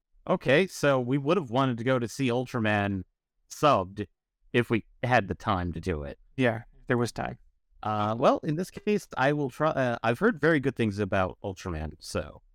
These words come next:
Speaker 1: side note, I was trying to get Eddie to go see Shin Ultraman, but they only had, it was only in theaters in the United States for two days. One day was subbed, one day was dubbed, and I'm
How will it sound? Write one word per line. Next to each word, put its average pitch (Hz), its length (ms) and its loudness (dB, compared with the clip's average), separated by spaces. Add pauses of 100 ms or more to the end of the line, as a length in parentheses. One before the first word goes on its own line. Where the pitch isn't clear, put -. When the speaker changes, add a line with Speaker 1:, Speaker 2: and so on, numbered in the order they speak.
(200)
Speaker 1:
side 185 320 2
note, 110 340 0
I 131 140 2
was 185 180 -2
trying 170 220 2
to 160 60 -10
get 156 200 -2
Eddie 143 200 -2
to 127 80 -6
go 143 200 0
see 123 560 -2 (300)
Shin 190 240 -2
Ultraman, 90 720 -2 (460)
but 117 180 2 (160)
they 127 180 2
only 143 360 0
had, 127 340 0 (320)
it 135 100 2
was 117 160 -2
only 135 220 0
in 117 80 0
theaters 110 520 2
in 110 140 -2
the 107 60 2
United 104 300 2
States - 280 0
for 95 120 -6
two 107 280 -6
days. 95 340 -2 (440)
One 120 220 0
day 147 180 2
was 139 160 0
subbed, 107 480 2 (160)
one 95 160 -2
day 98 120 4
was 87 220 -4
dubbed, 87 320 -4
and 85 80 -6
I'm 80 120 -12